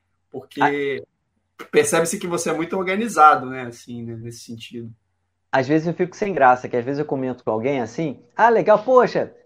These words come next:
Speaker 2: é, pô, ano que vem eu podia to-, se você quiser, eu posso tocar na mostra, você tem uma." Aí, bom, tudo bem, vou marcar pra daqui a dois anos, três anos. Às vezes pessoas que eu nem tenho muita intimidade, que ficam achando que eu tô,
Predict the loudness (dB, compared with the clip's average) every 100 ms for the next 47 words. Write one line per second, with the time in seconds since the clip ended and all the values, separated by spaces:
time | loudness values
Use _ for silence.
0 | 2 6 6 6 4 4 2 2 4 4
1 | 2 2 2 2 -2 -6 -12 _ _ _
2 | -4 0 0 2 6 6 6 4 4 -2
3 | 0 0 2 4 4 0 -4 -2 0 0
4 | 2 0 -2 -12 _ _ _ -4 0 2
5 | 4 4 2 -2 _ _ -2 0 0 -2
6 | -6 -2 -2 -2 -4 -4 -6 -4 -4 -2
7 | -2 -4 -6 -4 -2 -2 -2 _ _ _
8 | _ _ -14 2 6 6 4 -2 -2 -2
9 | 2 2 2 -2 -4 -8 _ _ _ _
10 | _ _ _ _ _ _ _ _ _ -4
11 | 0 2 0 -2 -4 -4 -2 -4 -6 -6
12 | -6 -8 -8 -6 -4 0 0 -2 -6 -6
13 | -2 0 -2 -4 -4 -4 -2